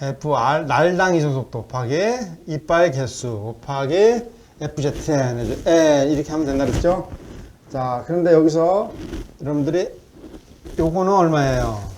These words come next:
날 한 개당은 영점이가 되겠죠?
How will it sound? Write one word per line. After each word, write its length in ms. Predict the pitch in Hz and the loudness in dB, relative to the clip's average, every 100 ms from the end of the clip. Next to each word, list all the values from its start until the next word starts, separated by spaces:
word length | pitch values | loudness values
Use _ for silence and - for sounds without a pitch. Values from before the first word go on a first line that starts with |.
| - _ - - - - - _ - - | -18 _ -20 -20 -20 -20 -20 _ -20 -16
날 280 | 175 135 160 | -2 2 2
한 220 | 156 214 | 2 0
개당은 720 | 196 170 156 143 160 208 226 | 2 2 2 2 2 2 2
영점이가 1000 | 151 156 180 180 - 190 180 139 156 165 | 2 2 2 0 0 0 2 0 2 2
되겠죠? 540 | 139 127 - 180 202 | 2 0 -2 -6 -6